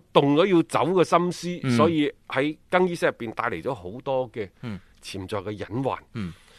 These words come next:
Speaker 1: 咁車路士而家就喺度諗啦，到底邊個好呢？佢哋聞到陣除，聞到陣除呢，就話迪史特根，呃，喺巴塞羅那過得唔開心。
Speaker 2: 嗯。
Speaker 1: 之前有呢一個嘅，呃，馬卡報啊，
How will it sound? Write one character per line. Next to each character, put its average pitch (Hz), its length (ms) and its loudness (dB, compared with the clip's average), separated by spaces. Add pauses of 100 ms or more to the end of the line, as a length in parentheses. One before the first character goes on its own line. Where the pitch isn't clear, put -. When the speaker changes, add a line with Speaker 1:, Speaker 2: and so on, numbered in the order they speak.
(200)
Speaker 1:
咁 226 180 -2 (100)
車 254 160 10
路 202 140 10
士 208 200 -6
而 - 20 -2
家 196 120 -2
就 190 120 -6
喺 - 20 -2
度 175 180 0
諗 113 240 -6
啦， 190 140 -4 (460)
到 196 120 6
底 202 140 2
邊 226 220 -4
個 185 120 4
好 123 140 0 (100)
呢？ 196 140 -4 (380)
佢 175 100 2
哋 175 60 6
聞 85 260 0
到 139 120 -2
陣 113 220 -4
除， 98 220 -14 (640)
聞 123 120 0
到 185 100 6
陣 180 140 6
除 98 140 -4
呢， 151 180 2
就 139 120 -2
話 104 160 -4
迪 139 160 -2
史 - 240 -6
特 175 160 6
根， 185 240 2 (560)
呃， 113 340 0
喺 156 260 4 (680)
巴 185 140 8
塞 165 140 4
羅 95 160 0
那 90 80 -10 (100)
過 151 240 6
得 185 120 2
唔 127 160 -4
開 147 220 2
心。 156 220 -4 (180)
Speaker 2:
嗯。 117 200 -2 (300)
Speaker 1:
之 269 160 4
前 107 360 -4 (540)
有 151 320 6 (140)
呢 196 100 -4
一 233 120 6
個 175 160 0 (100)
嘅， 151 340 0 (100)
呃， 120 160 -2
馬 127 280 0
卡 190 240 6
報 156 240 0
啊， 127 240 2